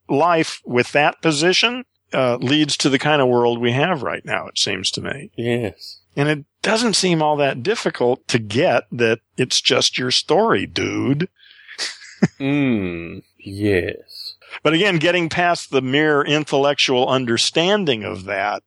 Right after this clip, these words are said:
Speaker 1: down to the thalamic level, what, that's, that's the question. That's the big issue, because understanding this is relatively easy,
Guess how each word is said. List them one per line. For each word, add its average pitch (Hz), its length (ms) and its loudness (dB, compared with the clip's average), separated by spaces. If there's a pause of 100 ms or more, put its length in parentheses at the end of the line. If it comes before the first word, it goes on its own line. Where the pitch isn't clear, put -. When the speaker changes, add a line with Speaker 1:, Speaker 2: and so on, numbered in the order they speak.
(160)
Speaker 1:
down 135 300 2
to 117 100 0
the 110 140 -4
thalamic 131 640 2 (220)
level, 104 640 2 (560)
what, 160 160 2 (600)
that's, 151 380 0
that's 131 380 0
the - 120 -10
question. 151 500 -2
That's 123 260 0
the 120 140 -4
big 113 260 0
issue, 123 420 0 (120)
because 123 180 2
understanding 160 680 4
this 110 200 -2
is 113 100 -6
relatively 120 600 0
easy, 131 480 -2